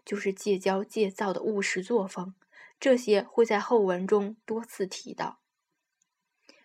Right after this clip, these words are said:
对于科班出身的莘莘学苗来说，根正苗红本身就是一种优势。事实证明，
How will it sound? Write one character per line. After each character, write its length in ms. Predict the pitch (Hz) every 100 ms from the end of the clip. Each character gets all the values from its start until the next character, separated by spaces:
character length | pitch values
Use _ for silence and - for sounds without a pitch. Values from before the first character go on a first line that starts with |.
| _
对 220 | 277 269 226
于 140 | 226
科 240 | 226 269
班 220 | 254 247 254
出 180 | 262
身 260 | 254 262 247
的 140 | 226
莘 240 | 208 - 254
莘 240 | 269 254
学 320 | 254 - 190
苗 240 | 208 196 180
来 220 | 180 180
说， 380 | 190 208 202 214 - - -
根 220 | 294 302
正 160 | 302
苗 320 | 233 190 180 254
红 320 | - 190 202 - -
本 260 | 185 175 175
身 220 | - 269
就 180 | - 214
是 180 | 190 170
一 80 | 180
种 180 | 170
优 240 | 165 170 180
势。 320 | - 196 - _ _ - - -
事 260 | - 294
实 220 | 247 208 208
证 240 | 233 202
明， 260 | 185 180